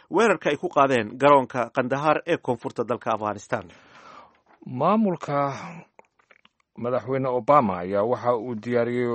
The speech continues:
Speaker 2: culays military oo la saarayo maleeshiyaadka isis ee ka dagaalama Syria iyo dalkaasi Ciraaq. Hogaamiyaha gaashaandhigga Ash Carter ayaa waxa uu sheegay in Maraykanku ay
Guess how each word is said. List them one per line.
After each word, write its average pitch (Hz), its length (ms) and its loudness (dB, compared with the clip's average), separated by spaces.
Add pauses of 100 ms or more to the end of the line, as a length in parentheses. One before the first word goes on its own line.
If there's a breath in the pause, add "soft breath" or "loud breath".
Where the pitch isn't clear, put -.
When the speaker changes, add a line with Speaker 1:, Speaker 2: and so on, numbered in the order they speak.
(140)
Speaker 2:
culays 135 460 -2
military 123 520 -4
oo 120 580 2
la 117 120 -2
saarayo 95 640 2
maleeshiyaadka 101 760 -2 (240)
isis 120 300 -6
ee 117 320 -4
ka - 160 -6
dagaalama 117 560 0
Syria 113 540 -4
iyo 104 220 -8
dalkaasi 107 500 -6
Ciraaq. 101 380 0 (840 loud breath)
Hogaamiyaha 110 260 0
gaashaandhigga 110 640 -2 (120)
Ash 113 160 -2
Carter 98 320 0
ayaa 90 240 -4
waxa 113 200 0
uu 110 80 -4
sheegay 107 460 -4 (400)
in 135 220 -2
Maraykanku 123 480 2 (100)
ay 92 120 -4